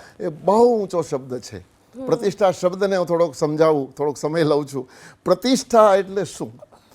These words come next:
Speaker 1: પ્રતિષ્ઠા એટલે પરમાત્માની ઇજ્જતને હૃદયમાં પોષવી, પરમાત્માની ઇજ્જતને વધારવી, પરમાત્માના ગુણગાનને લોકો સુધી પહોંચાડવા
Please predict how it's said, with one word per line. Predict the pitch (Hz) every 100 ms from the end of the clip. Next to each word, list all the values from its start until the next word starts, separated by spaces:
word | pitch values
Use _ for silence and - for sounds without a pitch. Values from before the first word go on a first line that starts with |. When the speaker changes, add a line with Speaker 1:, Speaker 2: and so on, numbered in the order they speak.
| _ _ -
Speaker 1:
પ્રતિષ્ઠા | 185 233 254 - 233
એટલે | 226 220 254 196 - - _
પરમાત્માની | 180 185 202 240 247 220 214 220
ઇજ્જતને | 233 202 180 147 214 226 220 220
હૃદયમાં | 165 165 202 196 180 185 196 190
પોષવી, | 185 180 - 185 151 104 - _ _ _ -
પરમાત્માની | 160 180 208 214 202 208 202
ઇજ્જતને | 175 143 202 208 214
વધારવી, | 156 135 123 139 202 208 147 110 - - _
પરમાત્માના | 165 170 196 208 202 190 196 208 202
ગુણગાનને | 170 180 208 180 180 185 196 196
લોકો | 165 180 202 196
સુધી | 175 170 190
પહોંચાડવા | 165 165 170 185 190 175 139